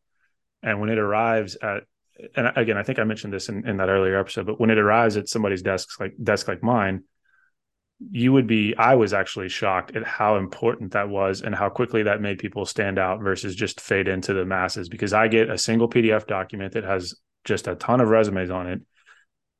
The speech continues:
And so really what I'm, what I'm getting at with that is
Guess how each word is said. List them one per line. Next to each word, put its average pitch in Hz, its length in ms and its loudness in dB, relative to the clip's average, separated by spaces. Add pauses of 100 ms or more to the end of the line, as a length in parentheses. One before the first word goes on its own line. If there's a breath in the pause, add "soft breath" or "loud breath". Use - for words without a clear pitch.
(1000)
And 113 100 0
so 107 140 6
really 127 240 8
what 113 100 8
I'm, 107 200 2
what 104 120 2
I'm 101 140 0
getting 110 320 4
at 101 160 0
with 95 200 -6
that 95 220 0
is 92 300 -6